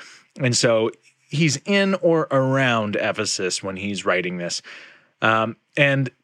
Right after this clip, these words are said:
<sighs> early post-apostolic figures,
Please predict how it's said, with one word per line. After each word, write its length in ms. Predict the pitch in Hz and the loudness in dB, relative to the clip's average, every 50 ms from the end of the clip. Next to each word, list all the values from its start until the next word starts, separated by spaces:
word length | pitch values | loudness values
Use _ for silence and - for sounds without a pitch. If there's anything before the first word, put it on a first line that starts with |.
| _ _ _ _ _ _ _ _ _ _ _ _ _ _ _ _ _ _ - | _ _ _ _ _ _ _ _ _ _ _ _ _ _ _ _ _ _ -16
<sighs> 760 | - - - - - - - - - _ _ _ _ _ - | -12 -8 -8 -8 -8 -10 -14 -20 -20 _ _ _ _ _ -2
early 680 | 185 220 247 269 262 254 240 226 220 214 208 180 170 - _ _ - | 0 2 2 2 0 0 0 0 0 0 0 0 -2 -4 _ _ -8
post-apostolic 960 | - - 214 214 202 - - - - 156 156 165 151 - 165 151 143 135 135 | -2 0 2 2 0 -2 -2 -2 -2 0 0 0 0 2 4 4 2 2 0
figures, 720 | - - 156 139 127 120 123 123 120 120 117 110 - - | 0 0 0 0 2 2 2 4 4 2 2 0 0 -2